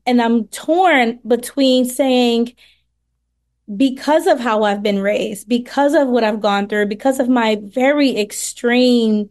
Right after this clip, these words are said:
you know, background with these cults and trying to survive and all of this,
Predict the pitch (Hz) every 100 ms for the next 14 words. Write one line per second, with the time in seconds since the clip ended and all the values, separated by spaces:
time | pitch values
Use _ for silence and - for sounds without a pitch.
0 | _ _ _ 247 247 202 196 226 277 339
1 | 240 214 202 196 202 220 226 - 214 202
2 | - 285 277 277 247 214 240 233 220 220
3 | 208 220 285 254 202 202 196 202 196